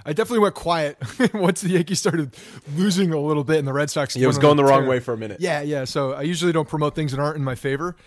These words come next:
Speaker 1: um, but it may be swinging back into my
Speaker 2: <laughs> So,
Speaker 1: favor.
Speaker 2: it's basically the news these days.
Speaker 1: <laughs> Yeah, I mean, you gotta play.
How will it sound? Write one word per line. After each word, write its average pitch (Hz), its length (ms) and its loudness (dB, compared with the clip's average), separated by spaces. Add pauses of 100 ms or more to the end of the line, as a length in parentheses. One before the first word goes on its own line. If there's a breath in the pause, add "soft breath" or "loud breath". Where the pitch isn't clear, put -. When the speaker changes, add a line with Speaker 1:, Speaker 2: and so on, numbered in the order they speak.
(220 soft breath)
Speaker 1:
um, 127 380 -10 (220)
but 190 260 2
it 185 160 -2
may 190 160 0
be 185 180 -2
swinging 196 420 0
back 180 300 2
into 214 220 4
my 185 140 4
Speaker 2:
<laughs> - 0 -
So, 170 160 0
Speaker 1:
favor. 123 220 -4 (460 loud breath)
Speaker 2:
it's 120 140 -8
basically 147 540 0
the 117 100 -6
news 117 260 -6
these 92 200 -14
days. 170 260 -8
Speaker 1:
<laughs> - 0 -
Yeah, 143 380 -8
I 143 40 -10
mean, 135 280 -6
you 147 80 -6
gotta 165 160 0
play. 147 360 -4